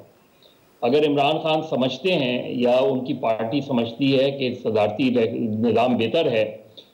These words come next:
तो फिर आप सदारती निज़ाम के लिए कैंपेन करें, आप, आप लाएं, आप, अ, तरमीम करें, आइन को,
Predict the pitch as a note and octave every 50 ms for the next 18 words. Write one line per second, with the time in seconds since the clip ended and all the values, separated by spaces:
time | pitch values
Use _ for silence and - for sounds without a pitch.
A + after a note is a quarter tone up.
0 | _ _ _ _ - G#2+ G2 A#2 A2 G#2 G2+ G#2 - - A#2+ G#2 G2+ G#2 G2+ -
1 | C#3 B2 A#2+ A#2+ A2+ A#2+ B2+ C3+ C#3+ C#3+ F#3 D#3+ E3+ F#3 F3+ F#3 F3+ E3 F3 F3
2 | G3 F#3+ F#3 F#3+ F#3 F#3 F3 F#3 F#3+ F#3 E3 C3 A#2 A2 - - - - B2+ A#2
3 | A2+ G#2+ G#2+ G#2+ - - A2+ G#2 G2+ A2 B2+ E3+ G#3+ A3 - - - - - A#2+
4 | A2+ A#2 A2+ A2+ - - - - D3 A#2+ A#2 A2+ A2+ A2+ A#2 - - - - C3
5 | A2+ A2 A#2+ C#3 D#3+ F3+ F3 F#3 F3 G3 G#3+ G#3 F#3 D3+ - B2 A#2+ A#2+ C3+ D3
6 | D3 C3+ B2+ D3+ D#3 D3+ C#3 A#2+ - -